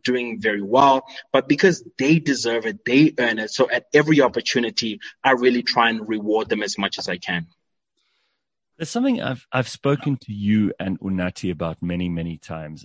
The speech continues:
Speaker 2: and I feel like it's something a lot of white people don't understand about the black entertainment industry, and, and even journalists and, and black Twitter comes into this, and there's a whole lot of other stuff.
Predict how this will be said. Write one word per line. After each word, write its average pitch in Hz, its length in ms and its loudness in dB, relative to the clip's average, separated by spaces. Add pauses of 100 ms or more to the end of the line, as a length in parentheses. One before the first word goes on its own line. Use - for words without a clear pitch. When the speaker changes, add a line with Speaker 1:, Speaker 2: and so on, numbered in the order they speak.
Speaker 2:
and 92 320 -6
I 110 120 -8
feel 165 260 -8
like 160 220 -8
it's - 160 -10
something 107 480 -4 (420)
a 107 80 -6
lot 110 200 0
of 120 120 -4 (480)
white 104 380 -2
people 101 260 -6
don't 87 420 -4
understand 85 640 -6
about 78 300 -6 (160)
the 85 80 -8
black 87 320 -4
entertainment 85 640 -4
industry, 76 540 -14 (140)
and, 82 260 -6
and 90 120 -4
even 95 320 -4
journalists 85 680 -6
and, 76 180 -10 (400)
and 165 180 0
black 123 300 -4
Twitter 110 280 -2
comes 104 280 -2
into 98 220 -2
this, 104 240 -6
and 113 80 -2
there's 110 120 -6
a 104 60 -8
whole 113 120 -6
lot 104 120 -6
of 87 60 -10
other 87 160 -6
stuff. 82 260 -6